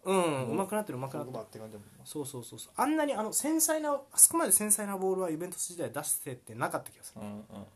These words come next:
Speaker 1: そう。で、
Speaker 2: うん。
Speaker 1: 逆に言うと、でも、今サイドで大活躍してるっていうのは、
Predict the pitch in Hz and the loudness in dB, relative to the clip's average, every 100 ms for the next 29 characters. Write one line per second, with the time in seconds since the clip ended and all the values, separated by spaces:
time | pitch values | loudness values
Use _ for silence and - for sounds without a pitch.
0 | 95 85 _ _ _ _ _ _ _ - | -20 -20 _ _ _ _ _ _ _ -20
1 | 135 - - - - 113 - _ _ _ | -20 -20 -20 -20 -16 -16 -18 _ _ _
2 | _ - 113 139 139 180 - 330 359 339 | _ -16 -10 -8 -8 -6 -2 0 0 -2
3 | 339 - _ - 214 269 185 143 135 220 | -4 -8 _ -8 -4 0 0 0 -2 0
4 | 349 - 285 320 185 131 123 151 170 196 | 4 6 6 4 0 -4 -4 -2 0 -2
5 | - 123 117 - 135 127 123 120 107 107 | -2 -4 -6 -8 -6 -6 -8 -12 -14 -12
6 | 110 98 | -12 -14